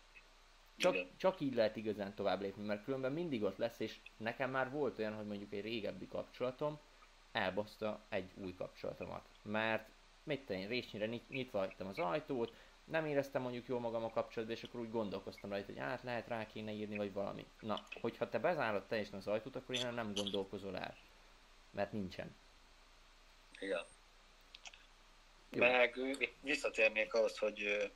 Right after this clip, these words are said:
Speaker 2: tehát, hogyha akkor vagy féltékeny, hogyha nem hiszed magadban azt, hogy te, hogy, mit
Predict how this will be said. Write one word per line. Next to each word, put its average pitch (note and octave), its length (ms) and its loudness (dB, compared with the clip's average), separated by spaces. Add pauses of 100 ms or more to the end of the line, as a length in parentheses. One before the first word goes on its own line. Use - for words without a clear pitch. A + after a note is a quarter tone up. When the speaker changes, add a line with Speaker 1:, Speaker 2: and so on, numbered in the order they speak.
(540)
Speaker 2:
tehát, - 180 -2
hogyha B2 260 2
akkor C3+ 320 0
vagy G#2 200 -2
féltékeny, C#3 720 2
hogyha A2+ 680 -2
nem B2 140 -4
hiszed - 360 -10
magadban G2+ 380 -4
azt, A#2 240 2
hogy G2+ 120 -2 (100)
te, G2+ 300 4 (1080)
hogy, B2+ 200 6 (120)
mit B2 160 -6